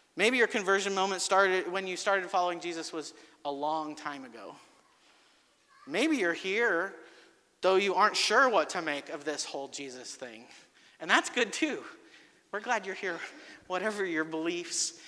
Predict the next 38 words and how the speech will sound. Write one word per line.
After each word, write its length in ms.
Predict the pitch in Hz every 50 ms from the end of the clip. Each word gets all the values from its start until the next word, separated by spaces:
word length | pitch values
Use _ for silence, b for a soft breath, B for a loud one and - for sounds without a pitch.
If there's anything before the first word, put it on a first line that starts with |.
| B B B B B
uh, 240 | 160 147 143 139 135 127 - - 117 73 73 101 131
we 140 | 170 170 165
have 140 | 180 180 147
something 300 | - 170 156 156 156 151
to 60 | 139 131
learn, 380 | 139 139 135 135 135 135 131 131 - 127 -
uh, 160 | 143 135 127 123
from 280 | - - - 131 127 120
each 220 | 120 131 - -
other 340 | 95 120 113 113 104 - - - B B B B B B
as 160 | 127 123 110
we 80 | 123 120
go. 360 | 113 120 113 113 101 92 - - _ _ _ _ _ _ _ _ _ _ _ _ - B B B B B B
But 200 | - 220 220 - - -
I 100 | 185 202
believe 320 | 202 220 233 294 320 320 262
that 100 | 233 202
what 140 | 220 220
all 180 | - 214 220 226
we, 140 | 233 226 220 - - 151
what 200 | 196 202 190 185
we 200 | 202 202 202 175
all 280 | 170 185 214 240 247 240
need 360 | 226 208 190 180 170 160 -
to 100 | - 175
be 140 | 156 175 165
open 320 | - 185 180 - 185 170 160
to 220 | - 175 160 151
is 160 | 151 147 -
a 40 | 147 - - -
new 200 | 165 170 175 180
course 400 | 175 - - - 156 151 143 -
correction, 600 | - - - 131 113 98 - - - - - 104 - 65 67 - _ _ _ _ _ _ _ _ _ b b b b b b b b
this 220 | 185 180 - -
new 300 | 190 202 220 226 226 226
way 300 | 214 208 202 196 190 185
of 100 | 175 156
seeing. 680 | - - - - 185 185 180 165 147 131 123 113 101 131